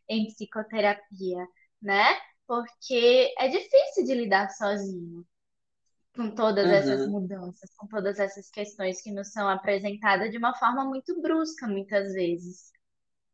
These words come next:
Speaker 2: Uhum. É, uma, uma cobrança também é feita aí nessa questão do crescimento.
Speaker 1: Sim, tá.
Speaker 2: Quando você traz essa questão de, a, essa mudança brusca,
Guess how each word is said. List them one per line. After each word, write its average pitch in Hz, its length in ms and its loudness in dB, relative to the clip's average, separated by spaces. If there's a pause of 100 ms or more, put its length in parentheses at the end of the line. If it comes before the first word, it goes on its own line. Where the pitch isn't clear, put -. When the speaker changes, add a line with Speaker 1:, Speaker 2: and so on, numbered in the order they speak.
(420)
Speaker 2:
Uhum. 156 480 2 (560)
É, 170 340 12 (100)
uma, 180 480 10
uma 175 200 8
cobrança 196 600 8
também 156 320 6
é 160 60 6
feita 156 380 6
aí 139 200 8
nessa 131 220 0
questão 147 300 2
do 139 100 0
crescimento. 135 640 2
Speaker 1:
Sim, - 200 2
tá. 180 160 6
Speaker 2:
Quando 180 80 6
você 190 260 2
traz 165 240 8
essa 165 200 6
questão 156 540 6
de, 143 760 4
a, 139 240 6
essa 156 160 6
mudança 151 520 6
brusca, 151 600 2